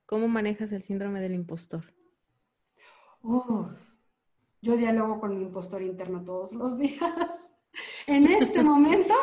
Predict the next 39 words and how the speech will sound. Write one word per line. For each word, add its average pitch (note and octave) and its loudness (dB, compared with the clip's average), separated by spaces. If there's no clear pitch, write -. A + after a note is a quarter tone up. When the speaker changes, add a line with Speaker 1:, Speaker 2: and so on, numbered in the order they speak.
Speaker 2:
hay D#4+ 6
una D#4+ 6
pequeña D4+ 4
voz D4 4
en D4 6
mi C#4+ 2
cabeza B3 0
que B3+ 0
dice, A3+ 2
"Nah, G3+ 2
ni F#3 -2
tú F#3 -8
te A3+ -2
la A3+ 0
crees". F3 -8
Pero, G#3+ 4
pero C4 6
sí, C#4 6
o A3+ 2
sea, B3+ 0
to-, C#4+ 0
yo E4 -2
tengo E4 0
el C#4+ 0
síndrome C#4+ 4
del B3+ 2
impostor, A3+ -4
ya G#3+ -2
aquí G#3+ -4
se - -8
siente A3 -6
en G#3+ -4
mi G3+ -2
hombro G3 -2
y F3 -6
platicamos, F3 -12
ya F3+ -18
somos F3 -16
compas. - -20